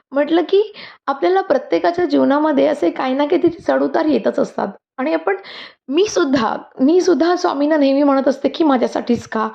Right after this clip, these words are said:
हे असंच का झालं, ते तसंच का झालं. पण काही कालावधीनंतर मला असं लक्षात येतं की अरे, हे इतकं उत्कृष्ट माझ्या आयुष्यात व्हायचं होतं, म्हणून माझ्या स्वामींनी मला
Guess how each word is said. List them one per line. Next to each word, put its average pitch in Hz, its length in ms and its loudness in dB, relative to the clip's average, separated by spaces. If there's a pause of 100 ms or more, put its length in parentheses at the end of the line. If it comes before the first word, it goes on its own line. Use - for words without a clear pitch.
(280)
हे 285 120 0
असंच 262 360 -2
का 240 160 -2
झालं, 226 420 0
ते 247 160 -2
तसंच 254 300 -2
का 254 160 -2
झालं. 240 320 2 (640)
पण 392 60 0 (140)
काही 311 260 -2
कालावधीनंतर 285 1000 0 (160)
मला 254 220 0
असं - 160 -2
लक्षात - 340 0
येतं 277 220 2 (100)
की 294 100 0 (100)
अरे, 208 260 2 (480)
हे 277 200 2
इतकं 359 420 2
उत्कृष्ट - 580 0
माझ्या 285 300 0
आयुष्यात 262 420 0
व्हायचं 240 380 0
होतं, 247 300 0 (2250)
म्हणून 254 300 2
माझ्या 233 240 0
स्वामींनी 262 420 0
मला 294 180 4